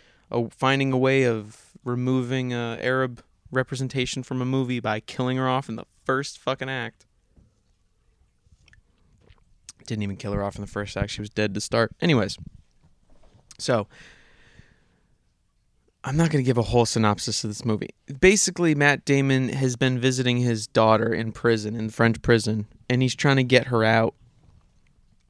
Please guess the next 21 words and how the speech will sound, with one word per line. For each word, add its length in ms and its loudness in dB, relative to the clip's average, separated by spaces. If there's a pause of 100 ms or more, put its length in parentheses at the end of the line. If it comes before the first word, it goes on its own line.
(360)
through 220 0
evidence. 520 -2
And 100 -10
so 100 -2
there's, 220 0
like, 140 -6
a 120 -2
whole 220 2
scheme 440 -4
to 200 0 (400)
track 300 0
down 160 0
this 140 -4
guy 500 0
that 180 -2 (220)
appar-, 320 -6
that 180 0
actually 540 2
stabbed 400 -2
the 80 -2
girlfriend 760 -4